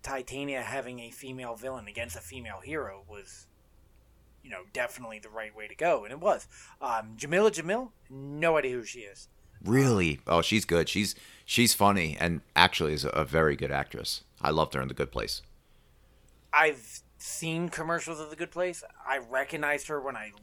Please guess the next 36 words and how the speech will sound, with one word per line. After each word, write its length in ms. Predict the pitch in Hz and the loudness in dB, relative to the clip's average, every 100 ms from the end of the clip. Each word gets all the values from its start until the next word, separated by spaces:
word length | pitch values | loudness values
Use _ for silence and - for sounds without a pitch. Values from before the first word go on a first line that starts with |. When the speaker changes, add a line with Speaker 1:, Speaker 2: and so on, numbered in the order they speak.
| - - - - | -20 -16 -14 -16
Speaker 1:
you 80 | |
know, 100 | 104 98 | -18 -18
saw 240 | - 143 | -8 -8
the 80 | 110 | -8
picture. 520 | - 175 - 127 107 - - - | -10 -10 -8 -10 -12 -16 -20 -16
I 40 | |
was 60 | 113 | -14
like, 120 | 110 | -6
"Oh, 80 | 143 | -4
I've 120 | 143 | -4
seen 240 | - 151 127 | -6 -10 -8
her 140 | 123 | -10
before," 380 | 104 - 107 101 _ - - 110 | -12 -20 -20 -20 _ -20 -20 -14
um, 180 | 98 _ _ | -14 _ _
but 120 | - 127 | -8 -8
I've 160 | 123 | -8
never 400 | 143 147 143 131 | -10 -2 -2 -2
seen 240 | - 139 120 | -8 -12 -12
her 240 | 127 123 | -10 -12
in 140 | 117 107 117 | -12 -14 -16
anything. 300 | 117 - _ _ _ _ - | -16 -20 _ _ _ _ -20
So 440 | - 117 101 101 92 _ - _ _ 110 | -16 -12 -12 -14 -20 _ -20 _ _ -12
I, 200 | 113 98 _ - | -12 -12 _ -16
I 100 | - - - | -16 -14 -18
can't 240 | 110 101 _ _ _ | -18 -20 _ _ _
judge, 560 | - 104 117 - - _ _ _ - | -12 -10 -8 -8 -10 _ _ _ -10
uh, 200 | 117 107 - | -8 -8 -10
'cause 140 | 131 | -8
I 140 | 123 | -8
don't 160 | 110 110 | -8 -12
know 180 | 104 113 - 117 | -16 -18 -16 -14
how 120 | 117 | -12
she 140 | 120 | -10
is, 260 | 127 190 170 | -6 -6 -6
but, 260 | 135 98 _ - - - - | -10 -10 _ -20 -20 -20 -20
um, 420 | 127 120 107 104 | -10 -6 -6 -10